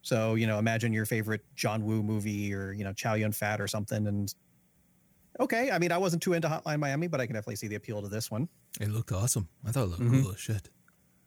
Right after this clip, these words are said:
Speaker 1: Then we had, uh, our, you know, artsy indie to start this one off with,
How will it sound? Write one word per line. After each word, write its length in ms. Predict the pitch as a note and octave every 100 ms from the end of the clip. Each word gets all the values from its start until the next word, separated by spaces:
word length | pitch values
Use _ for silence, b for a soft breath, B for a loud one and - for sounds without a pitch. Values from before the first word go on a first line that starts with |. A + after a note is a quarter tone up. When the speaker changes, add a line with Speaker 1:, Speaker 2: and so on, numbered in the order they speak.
| _ _ _
Speaker 1:
Then 180 | A#2 D#3+
we 120 | F4+
had, 360 | A#3 C#4+ B3+ A#3+
uh, 340 | A3 G#3+ A3 F#3+
our, 360 | F3 F3+ F3 D#3
you 100 | B2
know, 140 | A#2
artsy 520 | - D4 - D#3 B2 B2+
indie 340 | A#2+ A#2 A#2
to 60 | G#2+
start 240 | - A#2+
this 180 | A#2+ -
one 140 | A2+
off 280 | A2 G#2 F#2+
with, 420 | A2 G#2 G#2 -